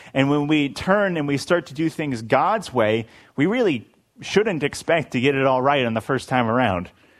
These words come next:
Uh, learning these things and growing in the Lord is a lifelong process that we should be set on doing. We should be set on completing that obedience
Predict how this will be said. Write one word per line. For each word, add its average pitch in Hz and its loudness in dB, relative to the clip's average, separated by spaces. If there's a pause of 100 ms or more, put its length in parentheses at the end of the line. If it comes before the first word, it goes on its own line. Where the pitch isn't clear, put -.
(180)
Uh, 120 2 (160)
learning 190 0
these 143 -2
things 113 -4
and 107 -10
growing 127 0 (100)
in 123 -4
the 104 -4
Lord 85 -6 (800)
is 110 -4
a 113 0
lifelong 101 -2 (140)
process - -10 (640)
that 117 0
we 143 0
should 185 -2
be 120 -2
set 98 -2
on 85 -6
doing. 87 -8 (240)
We 147 0
should 214 -2
be 156 0
set 127 0
on 104 -4
completing 110 -6 (260)
that 107 -2
obedience 92 -8